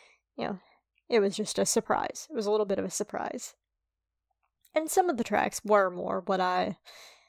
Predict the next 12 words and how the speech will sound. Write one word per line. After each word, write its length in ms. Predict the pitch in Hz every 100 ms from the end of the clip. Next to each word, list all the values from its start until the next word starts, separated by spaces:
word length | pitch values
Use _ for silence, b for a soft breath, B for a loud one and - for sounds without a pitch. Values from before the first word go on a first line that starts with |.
| _
you 80 | -
know, 60 | 190
had 260 | 175 202
in 160 | - -
mind. 420 | - - - 233 -
Like 120 | - - _
track 420 | - 214 - -
four. 460 | - 220 202 220 254 B B B B _
Yeah, 80 | 214
I'm 80 | 220
gonna 140 | 196
give 300 | 202 190 -